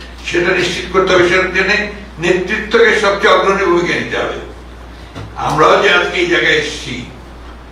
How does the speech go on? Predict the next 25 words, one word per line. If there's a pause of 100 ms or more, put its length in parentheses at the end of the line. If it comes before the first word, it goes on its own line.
(200)
আমরা
তো
এমনি
চলে
আসিনি, (800)
আমরা
কিন্তু
একটা
লড়াইয়ের
মধ্যে
দিয়ে
এসেছি।
আমার
পার্টিতে, (1600)
পার্টি
তো
লড়াই
করতে
হয়,
তো
পার্টিতে
তো
সংগ্রাম
করতে
হয়,